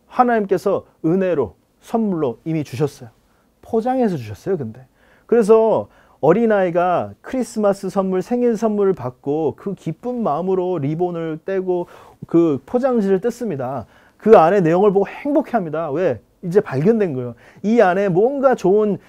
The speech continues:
선물을 부모님이 나한테 사주셨는데 정말 좋은 것 같은데 뭘까?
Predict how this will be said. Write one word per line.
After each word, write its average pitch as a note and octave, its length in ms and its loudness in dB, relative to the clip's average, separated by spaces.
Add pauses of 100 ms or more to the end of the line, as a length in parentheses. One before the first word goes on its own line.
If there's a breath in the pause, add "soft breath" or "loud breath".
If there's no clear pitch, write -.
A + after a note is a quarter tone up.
선물을 A3 720 2
부모님이 G3 360 0
나한테 D#3+ 240 0
사주셨는데 G#3 800 -2 (220 soft breath)
정말 A3 340 4
좋은 G#3+ 180 4
것 A#3+ 100 4
같은데 G3+ 320 2
뭘까? G#3+ 520 4